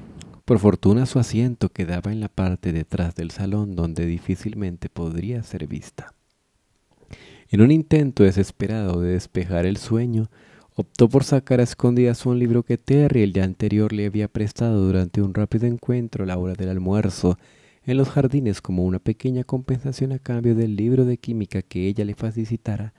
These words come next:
para estudiar exámenes finales y que le tenía pendiente de devolver. El ejemplar que él había prestado estaba catalogado como literatura prohibida,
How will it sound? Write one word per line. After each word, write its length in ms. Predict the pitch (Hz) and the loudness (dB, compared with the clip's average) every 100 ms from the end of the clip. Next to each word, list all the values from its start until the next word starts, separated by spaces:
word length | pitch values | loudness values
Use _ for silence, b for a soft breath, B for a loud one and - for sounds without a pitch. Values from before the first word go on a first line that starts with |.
| b b b b _ | b b b b _
para 160 | 110 107 | 2 2
estudiar 400 | - 107 101 110 | 2 2 4 2
exámenes 540 | - 120 123 101 90 | 0 -2 0 0 0
finales 680 | - 90 101 92 90 - - b b b b b b _ _ | -4 -4 -2 -4 -6 -10 -20 b b b b b b _ _
y 280 | 147 160 185 - _ _ _ _ _ _ _ _ | 4 4 2 -10 _ _ _ _ _ _ _ _
que 100 | 104 | 2
le 100 | 95 | 2
tenía 580 | 101 90 92 110 131 131 _ _ _ _ | 2 -2 -2 -4 -6 -10 _ _ _ _
pendiente 640 | 101 92 85 101 117 127 120 | -2 -2 0 -2 -2 -6 -8
de 140 | 117 | -6
devolver. 600 | 110 101 101 - - 95 - _ _ B B B B B - | -4 -2 -2 -2 -8 -12 -20 _ _ B B B B B -6
El 140 | 104 | -6
ejemplar 640 | 98 101 92 95 104 113 | -6 -10 -12 -10 -8 -8
que 440 | - 117 98 104 117 | -2 2 4 4 0
él 140 | 95 | -2
había 260 | 87 92 92 | -4 -4 -4
prestado 600 | - 95 - - 113 113 | -6 -6 -6 -6 -2 -2
estaba 360 | 104 - 117 113 | -4 -6 -6 -6
catalogado 680 | 120 - 120 120 117 95 92 | -8 -4 -2 0 0 -2 -2
como 300 | - 90 92 | -4 -2 -2
literatura 640 | 90 92 90 - 107 107 | -2 -4 -4 -2 -2 -4
prohibida, 680 | - 92 90 82 78 - | -4 -2 -2 -2 -6 -8